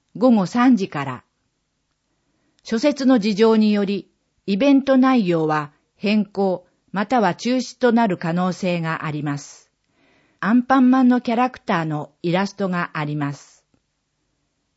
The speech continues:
雨宮お笑いライブショー。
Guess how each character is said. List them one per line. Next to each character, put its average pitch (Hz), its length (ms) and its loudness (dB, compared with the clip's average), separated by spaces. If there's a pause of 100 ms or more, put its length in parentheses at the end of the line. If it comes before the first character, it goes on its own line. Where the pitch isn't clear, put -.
(840)
雨 240 340 6
宮 165 420 2 (160)
お 175 140 -2
笑 254 380 4
い 226 40 0
ラ 220 180 2
イ 220 60 0
ブ 208 140 0
シ - 180 -6
ョ 139 240 -4
ー。 - 40 -20